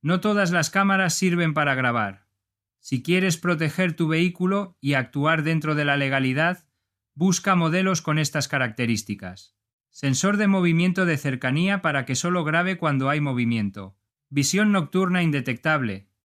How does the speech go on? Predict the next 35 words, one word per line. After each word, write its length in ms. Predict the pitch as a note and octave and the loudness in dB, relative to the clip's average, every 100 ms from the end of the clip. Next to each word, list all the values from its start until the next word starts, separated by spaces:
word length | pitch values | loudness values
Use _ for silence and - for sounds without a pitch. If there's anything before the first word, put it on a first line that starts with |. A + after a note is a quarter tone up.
| _ _ | _ _
Gran 280 | C3 E3 F3+ | -2 2 2
angular, 600 | F3+ F3 F3 G#3 A#3 - - | 2 2 2 2 -2 -8 -4
pero 480 | D3+ C#3 B2+ A#2+ - | 0 0 0 -2 -2
que 140 | C3 | -4
solo 280 | - E3+ G3 | 0 0 0
se 180 | G3+ G3+ | 0 0
vean 380 | G3+ G#3 G#3 D#3+ | 0 0 0 0
rostros 460 | F3 F3 F#3+ F3 | 0 0 -2 -2
cercanos 480 | F#3 F3 F3+ F#3 F#3 | -2 -2 0 0 0
al 140 | F#3+ | -2
coche. 480 | E3+ A3 - G#2 G2+ _ _ _ | -2 -4 -2 -6 -8 _ _ _
Grabación 640 | B2 C#3 C#3 C3+ G3 G#3 F#3+ | -2 0 2 0 0 0 2
en 160 | E3 | 2
bucle 480 | F3 G3 G#3+ G#3+ G3 | 0 -2 -2 -4 -4
y 120 | D3+ C#3+ | -2 0
almacenamiento 840 | C#3 B2+ C3+ B2+ C3+ E3+ F3+ F#3 | 0 0 0 0 2 2 0 0
local. 500 | E3 C3 A2+ F#2 F2+ _ _ _ _ | -2 -2 -4 -6 -10 _ _ _ _
Alimentación 680 | C#3+ E3 E3 D3+ D#3 G#3 G#3+ | -2 2 2 0 0 2 0
por 160 | G#3 F3+ | 0 0
batería 460 | E3+ D3+ D#3+ F#3 | 0 0 0 0
externa 480 | E3+ - F#3+ E3 B2 | -2 -2 -2 0 -2
sin 180 | - C3 | 0 0
instalación. 800 | A#2+ B2 A2+ G#2 D#3 C3 G2 - _ _ _ | 0 -2 -4 -4 -2 -2 -2 -8 _ _ _
Calidad 360 | - D3+ D3+ F#3 | -4 0 2 2
suficiente 720 | F#3+ F#3 F3 G3+ G#3+ G3 G3+ | 0 0 0 2 0 0 -2
para 240 | F3+ D3+ C#3 | 0 0 0
capturar 480 | C3+ C#3+ D3+ F3 | -4 -2 0 0
con 160 | E3+ D#3+ | 0 0
nitidez 540 | D3+ C#3 D3 F#3+ F#3+ | 0 0 0 0 0
a 80 | E3 | -2
cualquier 400 | D3+ C3+ F3 E3+ | -2 -2 -2 -4
persona 440 | F3 D3+ F#3+ F#3 E3+ | -4 -2 0 0 0
cercana 440 | D3+ C3+ D#3+ D#3+ | -2 -4 -2 0
al 120 | D3+ B2+ | 0 -2
coche. 500 | B2 G#2 G#2 F#2+ | -4 -4 -8 -10